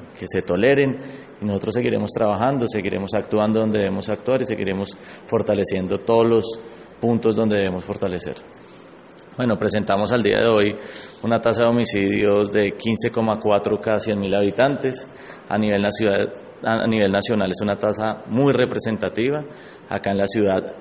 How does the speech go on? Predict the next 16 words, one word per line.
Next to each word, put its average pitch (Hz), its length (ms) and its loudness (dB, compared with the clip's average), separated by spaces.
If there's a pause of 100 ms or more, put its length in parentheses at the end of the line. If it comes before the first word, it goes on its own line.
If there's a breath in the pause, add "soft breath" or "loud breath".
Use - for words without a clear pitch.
(200)
hace 107 420 -2 (260)
muchas 117 480 0
décadas 110 460 0
no 95 100 -6
se 101 120 -6
presentaba 95 960 -4
una 104 180 0
tasa 101 240 0
tan 98 220 -2
baja 90 180 -4
en 101 60 -2
homicidios. 127 640 -2 (340 loud breath)
Esto 104 280 -2
es 107 340 0
gracias 110 440 0
al 104 300 -2